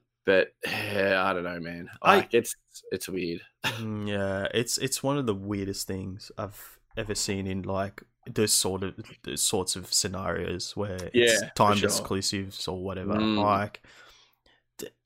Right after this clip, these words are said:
Speaker 2: that's just plain wrong. <laughs> Like, if you
Speaker 1: Yeah.
Speaker 2: the,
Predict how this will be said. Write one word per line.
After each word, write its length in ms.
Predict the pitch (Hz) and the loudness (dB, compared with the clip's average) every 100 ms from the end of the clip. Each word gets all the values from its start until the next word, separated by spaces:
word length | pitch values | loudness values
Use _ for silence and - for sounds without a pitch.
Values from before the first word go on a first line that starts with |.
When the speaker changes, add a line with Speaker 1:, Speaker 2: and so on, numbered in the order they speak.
| _ 160 | _ 2
Speaker 2:
that's 280 | 220 240 - | 4 6 8
just 300 | 226 - _ _ _ - | 6 6 _ _ _ -8
plain 340 | - 127 123 | 2 6 6
wrong. 540 | 92 95 92 98 92 90 | 4 2 2 2 0 -6
<laughs> 40 | |
Like, 260 | - 135 - 539 523 494 427 | 0 6 6 6 2 0 4
if 200 | 240 - 190 - 180 | 2 6 4 4 2
you 60 | 208 | 4
Speaker 1:
Yeah. 160 | - - - - - - _ - | 4 2 -10 -14 -18 -20 _ 4
Speaker 2:
the, 180 | 233 | 4